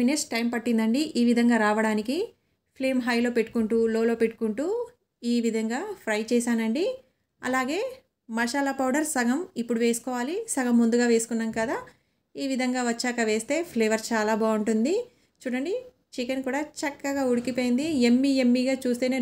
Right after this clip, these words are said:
నోట్లో నీరు వచ్చేస్తుందండి, అంత కమ్మగా ఉందండి. నాకైతే మస్తు నచ్చిందండి, మస్తు ఎంజాయ్ చేసిన. మా వాళ్ళు కూడా మస్తు ఎంజాయ్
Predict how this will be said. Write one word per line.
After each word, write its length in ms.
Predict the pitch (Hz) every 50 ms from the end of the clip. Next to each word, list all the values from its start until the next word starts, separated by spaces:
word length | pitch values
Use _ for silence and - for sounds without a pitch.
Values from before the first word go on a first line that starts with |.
| 214 214
నోట్లో 380 | 214 220 233 240 254 254 262 302 359 359 - - _ _ _ _ - 214
నీరు 180 | 220 226 233 247 240
వచ్చేస్తుందండి, 680 | 247 - 247 240 240 - 233 233 226 226 233 285 311 - - _ 220 220
అంత 260 | 226 240 247 240 277 269 262
కమ్మగా 300 | 240 220 240 240 247 247 240
ఉందండి. 320 | 233 233 233 226 233 302 370 466 453 - - _ - _ _ - 202 208
నాకైతే 400 | 220 254 269 269 285 277 294 302 262 233 226 233
మస్తు 360 | 247 240 - - - 294 277
నచ్చిందండి, 460 | 269 247 262 285 269 269 254 269 311 269 226 214
మస్తు 240 | 214 220 - - 254 247
ఎంజాయ్ 240 | 240 247 262 254 247
చేసిన. 180 | 240 240 269 277 262 226 220
మా 120 | 220 220 220 226
వాళ్ళు 180 | 226 226 240 262
కూడా 120 | 269 269 226 214
మస్తు 260 | 220 220 - - 240 233
ఎంజాయ్ 220 | 226 240 254 247